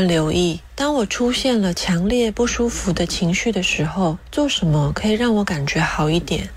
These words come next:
让我比较平静。这些事物其实都是我们的身心资源，对大人和小孩都非常重要，需要一点一点累积。这样，万一掉出容纳之窗的时候，就可以依照当时的情况，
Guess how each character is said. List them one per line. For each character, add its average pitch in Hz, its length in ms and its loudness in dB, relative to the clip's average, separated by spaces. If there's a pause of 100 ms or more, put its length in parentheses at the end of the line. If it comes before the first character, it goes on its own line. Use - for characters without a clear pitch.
让 247 200 2
我 185 80 2
比 - 100 -6
较 190 140 0
平 165 320 0
静。 175 260 -2 (160)
这 247 160 0
些 269 140 -2
事 262 300 0
物 240 220 2
其 214 200 -2
实 196 120 0
都 208 160 0
是 226 140 -2
我 214 140 2
们 147 100 0
的 160 80 0
身 196 240 0
心 202 240 0
资 196 240 0
源， 160 400 2
对 262 140 0
大 269 200 0
人 196 140 2
和 202 180 0
小 190 200 0
孩 151 240 0
都 196 100 0
非 233 160 0
常 185 220 0
重 175 320 0
要， 160 200 2 (260)
需 - 180 0
要 254 160 2
一 269 40 0
点 202 240 2
一 202 80 2
点 185 220 2
累 170 240 0
积。 165 340 0 (220)
这 220 200 0
样， 220 280 2 (120)
万 254 200 2
一 247 60 2
掉 233 240 0
出 233 200 0
容 196 220 2
纳 220 140 2
之 208 120 -2
窗 214 240 0
的 202 120 4
时 170 240 -2
候， 180 340 0 (220)
就 262 80 2
可 240 160 -4
以 214 180 2
依 220 40 0
照 220 200 0
当 214 220 2
时 - 180 -2
的 175 100 0
情 165 300 -2
况， 180 380 -2